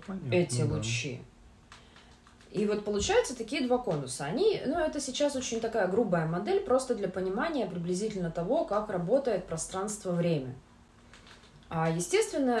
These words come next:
Speaker 2: это всё используется для вычисления каких-то более конкретных вещей, там про звёзды, траектории, какие-то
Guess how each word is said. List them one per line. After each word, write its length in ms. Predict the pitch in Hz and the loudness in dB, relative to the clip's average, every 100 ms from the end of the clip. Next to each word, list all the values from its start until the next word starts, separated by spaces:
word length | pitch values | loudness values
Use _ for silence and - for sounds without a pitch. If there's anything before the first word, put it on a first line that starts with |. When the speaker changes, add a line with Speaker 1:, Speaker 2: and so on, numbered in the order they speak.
| 214 | 2
Speaker 2:
это 240 | 233 302 | 2 2
всё 280 | - - 285 | 0 0 0
используется 600 | 277 - 262 262 226 208 | 0 2 2 4 0 -2
для 140 | 185 180 | -2 0
вычисления 600 | 175 170 - 220 254 190 | 0 -2 -2 2 2 2
каких-то 340 | 165 214 - 170 | -2 -8 -6 0
более 360 | 175 185 147 | 4 6 4
конкретных 580 | 151 151 160 151 147 147 | 2 -4 -4 -4 -6 -6
вещей, 540 | 175 - 339 381 370 | -6 -2 0 2 2
там 240 | 180 156 151 | 0 -2 -4
про 460 | 160 139 135 127 147 | -4 -2 -2 -2 -6
звёзды, 500 | 151 233 339 233 190 | -6 -4 -2 -2 -4
траектории, 720 | 175 156 156 - 294 294 214 | -4 -4 -4 -2 2 4 2
какие-то 600 | 175 156 - 160 147 143 | 0 -6 -4 -4 -4 -8